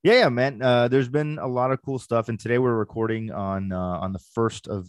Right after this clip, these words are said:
of, uh, of June, um, which is fantastic because we've had some new watches that got released today. Specifically, one of the watches that I'm really, really keen on myself, which is the new Longines Ultrachron. Um, I think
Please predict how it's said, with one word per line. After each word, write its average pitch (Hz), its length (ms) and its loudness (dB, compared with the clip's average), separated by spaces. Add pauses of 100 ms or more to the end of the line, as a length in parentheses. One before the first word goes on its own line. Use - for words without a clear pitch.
of, 92 280 -6
uh, 85 340 -4 (580)
of 101 160 -12
June, 139 560 0 (380)
um, 98 540 -2
which 120 180 -2
is 110 120 -4
fantastic 113 760 -2 (320)
because 107 300 -6
we've 113 100 -2
had 110 280 -4
some 107 140 -4
new 104 120 0
watches 95 380 -6
that 95 140 -8
got 92 160 -4
released 110 340 -4
today. 131 160 0
Specifically, 120 960 -2 (320)
one 113 180 0
of 113 60 2
the 107 80 4
watches 101 320 -4
that 92 260 -6
I'm 107 440 -2
really, 113 280 0
really 101 200 -4
keen 95 280 -8
on 92 180 -6
myself, 110 540 0 (400)
which 104 160 -4
is 107 120 0
the 107 140 0
new 127 460 4 (100)
Longines 110 760 -4 (160)
Ultrachron. 139 760 -4 (420)
Um, 101 280 0
I 104 100 0
think 131 400 -2